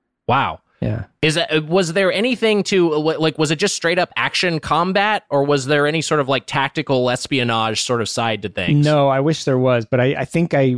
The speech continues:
Speaker 2: remember the one you're talking about. I never played it, but there is, I think, one that was a little bit more brainy, but this one was really basic. It was a cartridge,
Speaker 1: Right.
Speaker 2: too, for a Commodore sixty-four. They had a cartridge slot.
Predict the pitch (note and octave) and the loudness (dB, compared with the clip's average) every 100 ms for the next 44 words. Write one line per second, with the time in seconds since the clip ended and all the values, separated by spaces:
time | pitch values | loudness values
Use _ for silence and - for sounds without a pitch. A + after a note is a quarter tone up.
0 | B2+ C3 B2 B2+ C3 B2 A#2+ A#2+ A#2 A#2+ | -4 0 2 2 2 0 -2 -2 0 0
1 | A#2 G#2+ A#2+ A#2+ B2 G#2+ G#2 A2 A#2 A2+ | -2 -2 -2 0 0 -2 0 -2 -2 -4
2 | - C3 A#2+ G#2+ G#2 A2+ A2+ A2+ A#2+ A2 | -2 0 2 0 -4 -2 0 0 0 -4
3 | _ _ _ - A#2+ A#2 A#2+ A#2 A2+ A#2+ | _ _ _ -4 -2 -2 -2 -2 -2 -2
4 | A#2 A#2 A2+ A2+ A#2+ A2 A2 A#2 - E3 | -2 -2 -2 -4 -2 -2 -4 -6 -12 -12
5 | E3 C3 A#2+ A2+ A2 G#2+ G#2+ _ - - | -8 -2 0 0 -2 -2 -4 _ -10 -2
6 | C#3 - B2 G#2+ G#2+ A2 B2+ B2+ A#2 G#2+ | -2 0 -2 -2 -4 0 2 2 0 -4
7 | G#2 G#2 G#2 G#2 - _ _ - C3+ E3 | -6 -8 -10 -16 -20 _ _ 0 2 0
8 | - F3+ A2+ B2 G#2 - G3+ F#3+ B2 A2 | 2 2 2 0 -4 -2 0 2 2 -2
9 | _ _ _ C#3+ B2+ C3+ C#3+ B2+ A2 - | _ _ _ -2 0 0 2 0 -2 -6
10 | - B2 - C3 A#2+ A2+ A2+ - B2 A2+ | -4 -6 0 0 2 -2 -4 -4 -2 0
11 | C3 A2 - G#2+ A2 A2+ | -4 -4 -6 -6 -6 -10